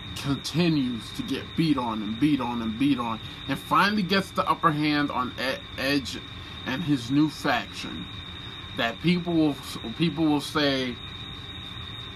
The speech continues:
"Well, you know what?" They pop loud as fuck, and they say A J Styles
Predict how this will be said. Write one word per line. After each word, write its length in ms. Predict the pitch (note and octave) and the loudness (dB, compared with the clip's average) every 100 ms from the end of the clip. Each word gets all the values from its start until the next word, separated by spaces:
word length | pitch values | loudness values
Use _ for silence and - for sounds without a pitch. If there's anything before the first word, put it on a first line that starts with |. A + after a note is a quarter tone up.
| - - - - - | -12 -12 -12 -10 -4
"Well, 200 | C#3+ C#3 | 0 0
you 140 | C#3+ | 2
know 160 | D#3+ D3+ | 2 2
what?" 380 | B2+ C3+ C3+ - - - - - - - - - - - - - - - - - - - - - | 4 4 4 0 -8 -12 -12 -12 -12 -12 -12 -12 -12 -12 -12 -12 -12 -10 -10 -10 -12 -12 -10 -6
They 120 | C4+ | -4
pop 380 | - - D#4 - - - - - | 0 4 6 4 -4 -14 -12 -2
loud 300 | G#2 C#3 F3 | 2 4 2
as 140 | F#3 | 0
fuck, 340 | - D#3 D#3 - - - - - - - - - - - - - - - | 0 2 2 0 -10 -12 -12 -12 -12 -12 -12 -12 -12 -12 -12 -12 -10 -8
and 180 | G#2+ A2 | -6 -4
they 120 | A#2+ | -4
say 280 | - C3+ B2 | -4 -4 -4
A 240 | B2 B2+ | -4 -2
J 240 | A#2 C3+ | 0 -2
Styles 680 | A#2 - C#3 A#2+ A2 G#2 A2+ | -2 -2 0 2 0 -2 -4